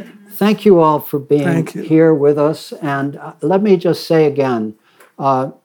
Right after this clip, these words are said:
Speaker 1: if you can find it in your hearts to continue to support the work of the New School, it matters.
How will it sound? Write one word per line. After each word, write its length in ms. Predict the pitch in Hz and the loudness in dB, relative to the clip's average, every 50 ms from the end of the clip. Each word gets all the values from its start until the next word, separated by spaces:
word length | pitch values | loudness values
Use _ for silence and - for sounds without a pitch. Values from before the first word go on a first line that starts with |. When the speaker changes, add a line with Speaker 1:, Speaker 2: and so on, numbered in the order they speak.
| _ _ | _ _
Speaker 1:
if 280 | 165 170 175 165 - | 0 0 0 0 0
you 220 | - 190 190 185 170 | 4 4 4 4 4
can 220 | - - 156 165 | 0 -2 -2 -2
find 320 | 160 - 156 160 165 170 175 | -2 0 0 2 4 4 4
it 100 | 165 156 | 4 4
in 160 | 160 151 151 | 2 0 0
your 200 | 139 135 135 131 | 0 -2 -4 -2
hearts 380 | - 151 151 165 170 165 - - | -2 0 0 0 0 -4 -8 -14
to 320 | - - 147 139 135 131 | -2 0 2 2 2 0
continue 520 | 131 - - 131 123 - 147 147 151 147 143 | -2 -6 -8 -8 -6 -4 -2 0 2 2 2
to 80 | 147 | 0
support 640 | 143 - - 135 117 - - 147 139 143 143 143 - | -2 -2 -8 -10 -12 -6 -2 0 0 0 0 -2 -6
the 80 | 135 | -6
work 320 | 135 135 135 139 135 - 135 | -2 -2 -2 -2 -2 -4 -8
of 140 | 135 139 | -8 -6
the 80 | - 135 | -6 -6
New 220 | 135 131 127 139 | -4 -4 -4 -6
School, 600 | 139 - - _ - 135 139 139 143 156 151 - _ _ _ _ _ _ _ | -6 -10 -12 _ -4 -2 -2 0 -2 -4 -6 -10 _ _ _ _ _ _ _
it 200 | 131 131 120 120 | -4 -4 -2 -2
matters. 640 | 120 123 127 135 143 147 160 175 208 185 - - | -2 -2 -2 -2 0 0 0 0 -2 -4 -10 -18